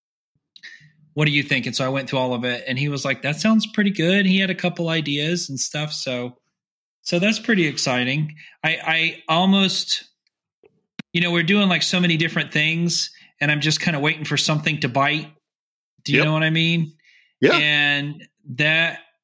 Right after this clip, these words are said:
Speaker 1: I wonder, I wonder if that would be, um, if that's it,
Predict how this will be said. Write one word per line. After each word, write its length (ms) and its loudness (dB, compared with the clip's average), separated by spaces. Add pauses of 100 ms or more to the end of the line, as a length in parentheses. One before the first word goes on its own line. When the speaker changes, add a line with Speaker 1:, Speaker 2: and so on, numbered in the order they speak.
(160)
Speaker 1:
I 160 0
wonder, 840 2 (1200)
I 120 -2
wonder 880 0 (400)
if 560 -2
that 360 0
would 240 -2
be, 680 0 (840)
um, 960 -2 (760)
if 140 -2
that's 300 -2
it, 320 -2